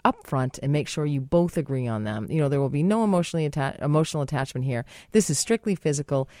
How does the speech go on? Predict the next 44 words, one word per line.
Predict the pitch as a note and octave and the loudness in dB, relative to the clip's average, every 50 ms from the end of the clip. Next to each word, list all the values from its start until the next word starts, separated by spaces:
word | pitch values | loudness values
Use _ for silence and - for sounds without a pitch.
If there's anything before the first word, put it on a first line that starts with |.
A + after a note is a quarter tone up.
| - _ - | -20 _ 0
This | F#3 F#3 - - | 0 0 2 0
is | D3+ - | -4 -4
strictly | - - - F#3 F3 - - F3 D#3+ D#3 D#3 - - _ | -2 2 2 2 2 2 0 0 0 0 0 -4 -10 _
sexual. | - - - D#3+ D3 - - - C3+ C3 B2 A#2+ A#2 A#2 - - - - _ - | -6 0 2 2 2 2 -2 -2 0 2 2 2 2 0 -4 -10 -20 -20 _ -2
Uh, | C#3+ C3+ B2+ B2+ B2 | 0 2 2 2 4
you | D3 D3+ D3+ | 4 4 4
may | D3 C#3 | 4 2
be | B2+ C3 | 2 0
a | A#2+ A#2 | -2 -2
sexual | - - D3+ D#3 - - C#3+ C3 | 0 0 -2 -2 -2 -4 -4 -4
person. | B2 - - A#3 A#3+ A3 - - A3 G3+ G3+ G#3 G3 - - - _ | -4 -2 -2 0 0 0 2 2 2 4 2 2 -2 -4 -14 -18 _
You | - D3+ D#3 | 0 2 4
may, | D3 C#3+ C#3+ C#3 C3 C3 B2+ B2 B2 B2 - - | 4 4 4 4 4 4 4 4 2 0 0 -2
uh, | A#2 A#2 A2 A2 G#2+ G2+ | -2 0 0 0 -2 -2
you | - E3+ | 0 0
may | F#3+ A3 B3 | 0 0 0
have | A3+ | 0
invented | A3+ A3+ G3+ A#3 B3+ A3+ D3+ C3+ A#2+ | 0 0 0 0 0 0 0 -2 -4
the | B2+ | -4
term. | - - C#3 A#2+ A2+ A#2+ - - - - - - - - | -4 -2 -2 -2 -2 -4 -6 -12 -20 -20 -20 -20 -10 -2
Uh, | - E3 E3 D#3+ D#3+ D#3 - | 2 6 6 8 6 6 4
you | E3 E3 F#3 F#3 F3+ | 4 6 6 6 8
may, | F#3 F#3 F#3+ F#3+ F#3+ F#3+ F#3 F#3+ - - _ _ | 8 8 8 8 6 6 6 4 2 0 _ _
uh, | - E3 D#3+ D3+ D3 C#3+ C#3 C#3 C3+ C3+ - - C#3 | 0 2 2 4 4 4 4 4 4 2 0 -2 -2
just, | - E3+ E3 E3 - - - - - - - - | 2 4 4 4 4 0 0 -2 -6 -12 -12 -8
uh, | - C#3+ C#3+ C3+ C3 C3 B2+ B2+ - | -4 -2 0 0 0 0 0 -2 -4
you | - D#3 F3 E3 | -2 0 2 2
know, | C#3+ C3 B2+ B2+ A2+ - _ _ _ _ - _ | 4 4 2 0 -2 -6 _ _ _ _ -20 _
not | - D3 D3 D3+ E3 - - | -6 -2 0 0 0 0 -2
want | D#3+ E3 E3 D#3+ | -2 -2 0 -2
to | D3+ | -2
change | C#3+ - F#3 F3+ F#3 F3 | -2 0 2 2 2 2
anything | F#3 F#3 F#3 F3 - F#3 | 2 0 0 0 0 -2
about | F3+ E3 E3+ E3+ C#3+ E3 | 0 0 0 -2 0 -2
your | D#3+ D#3+ D#3 D3+ | -2 -2 -2 -2
relationship. | D3+ D#3 E3+ F3 F3 - - - - G3 F3+ F3+ | 0 2 2 0 0 -2 -8 -6 -6 -4 -2 -2
You | G3+ | -2
might | G#3 G#3 G#3 | -2 -2 -2
be | - G#3+ | -4 -8
quite | - - A3+ G#3+ G#3 F3 | -6 -4 -4 -2 -2 -2
happy | F3 F3 E3 D#3+ - E3 D3+ D3 | -2 -2 -2 -2 -2 -2 -2 0
in | C#3+ C#3+ | -2 -2
your | C3+ | -2
relationship, | C3+ C3+ C3+ C3+ C3+ C3+ - C3 B2+ - C#3 A#2+ - | -2 -2 -2 -2 -4 -4 -6 -8 -4 -4 -4 -4 -4